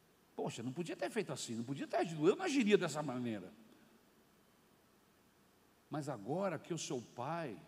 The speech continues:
<laughs> eu entendo os meus pais e os perdoo por alguma falha nesta área.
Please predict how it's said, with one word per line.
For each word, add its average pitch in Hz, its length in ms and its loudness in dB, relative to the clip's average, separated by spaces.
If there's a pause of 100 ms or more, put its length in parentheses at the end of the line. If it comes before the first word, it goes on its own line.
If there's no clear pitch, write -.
(560)
<laughs> - 2750 -8
eu 127 240 6
entendo 147 680 4
os 151 140 -2
meus 202 300 -4
pais 123 680 -8 (920)
e 143 160 0
os 165 180 0
perdoo 185 960 0 (1040)
por 214 220 4
alguma 196 680 2
falha 214 540 -2
nesta 226 400 -2
área. 214 320 2